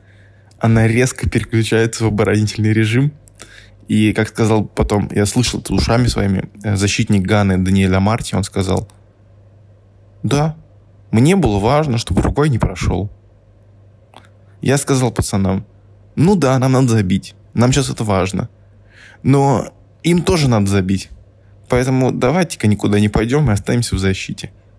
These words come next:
чтобы не пропустить и не пустить их.'»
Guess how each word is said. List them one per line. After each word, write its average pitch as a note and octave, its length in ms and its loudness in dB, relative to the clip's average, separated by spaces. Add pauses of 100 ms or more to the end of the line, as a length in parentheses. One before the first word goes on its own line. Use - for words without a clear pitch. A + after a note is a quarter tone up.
(600)
чтобы - 240 -4
не A#2 100 4
пропустить B2+ 560 -2
и G2+ 60 2
не G2 100 4
пустить - 480 -6
их.'» - 160 -16